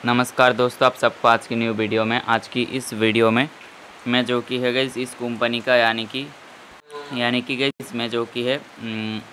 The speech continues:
Federal Bank का share price के बारे में discuss करने वाला हूँ, क्या कुछ देखने को मिल सकता है खास करके अगला एट जुलाई के दिन के लिए। तो video को एंड तक ज़रूर देखना। मैं इसका analyze कर रहा हूँ fifteen minute का chart पे।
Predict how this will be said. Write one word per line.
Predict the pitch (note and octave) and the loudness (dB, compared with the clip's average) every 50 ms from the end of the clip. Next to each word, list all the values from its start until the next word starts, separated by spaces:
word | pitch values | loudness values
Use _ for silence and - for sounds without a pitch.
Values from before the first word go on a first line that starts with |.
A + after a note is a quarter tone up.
| - - | -8 -4
Federal | C3 A#2+ A2+ B2 C3 C3+ C3 | -4 -2 0 2 2 2 2
Bank | A#2+ B2+ B2 B2 | 2 0 0 0
का | B2 C3 | 0 -2
share | B2+ - C3+ B2 B2 B2 | -2 2 2 2 2 2
price | B2 B2 A#2+ A#2 - | 2 0 -2 -2 -2
के | - | 0
बारे | B2 A#2 | 0 0
में | A#2 A#2+ A#2 | 0 -2 -4
discuss | A#2 A2 - - B2 A#2 - | -6 -8 -8 -8 -8 -8 -6
करने | A#2+ A#2 A2+ A#2 | -6 -4 -2 -2
वाला | A#2 A#2 B2 | -2 0 -2
हूँ, | B2 A#2+ | -2 -2
क्या | - A#2+ A2+ A2+ | -2 0 0 0
कुछ | A2 B2 A2 | -2 -4 -6
देखने | G#2+ A2 A2+ A2 A#2+ A#2 A2 | -4 -4 -4 -4 -4 -8 -6
को | - A#2+ | -6 -6
मिल | A2+ A#2 A2+ A2 | -6 -6 -6 -6
सकता | G#2+ - A#2 - - A#2+ | -6 -8 -8 -4 -2 -2
है | A#2 A2+ | -2 0
खास | - A#2 A2+ A2 - | 0 0 0 0 -2
करके | - A2+ A2 G#2+ A#2 | -6 -6 -4 -2 -2
अगला | A2 A2 G#2+ A2+ A#2+ - - - - - - - - - - - - - - - - - - - - - - - - - - - | -2 -2 0 -2 -2 -2 -4 -8 -20 -20 -20 -20 -20 -20 -20 -20 -20 -20 -20 -20 -20 -20 -20 -20 -20 -20 -20 -20 -20 -20 -12 -4
एट | A#2+ A#2+ A#2 A2 G2+ - | -2 -2 -2 -2 -4 -4
जुलाई | A#2+ A#2 A#2 A#2 A#2 | 2 2 4 4 2
के | A2+ A#2+ | 0 -2
दिन | A2+ A#2+ A#2+ A#2 | -4 -4 -6 -6
के | A2 B2 A#2 | -6 -6 -6
लिए। | B2 B2+ | -6 -6
तो | B2 B2 A#2+ | -4 -6 -6
video | A2 A#2 A#2+ A2+ B2 B2 A#2+ | -4 -4 -4 -2 -2 -4 -2
को | - C3+ C3 | -2 -2 -2
एंड | - B2+ A#2+ A#2 A#2 A2 | -2 -2 -4 -4 -4 -4
तक | - B2 B2 A2 - | -4 -4 -4 -4 -4
ज़रूर | B2 A#2 A#2 A#2 A#2+ | -4 -4 -2 -2 -2
देखना। | A2+ B2 A#2 A#2 B2 B2+ B2 | -2 -2 -2 -2 -2 -2 -2
मैं | A#2+ A#2+ A#2+ | 0 -2 -2
इसका | A#2+ A#2+ - - B2+ | -4 -4 -2 -2 0
analyze | A#2+ A#2+ A#2 A#2+ B2+ A#2+ - | 0 0 0 0 0 0 0
कर | - A#2+ A#2 | 0 0 2
रहा | B2 C3 | 2 -2
हूँ | C3 - | -2 -4
fifteen | - A2+ - - - B2 A#2+ A#2 | -8 -10 -8 -8 -6 -6 -4 -4
minute | A#2 A#2 A#2 A#2 A2 - | -4 -4 -4 -6 -4 -4
का | B2 A#2 | -4 -2
chart | A2+ A#2 A2+ A2 G#2+ - - | 0 0 0 0 0 -2 -8
पे। | C3+ | -12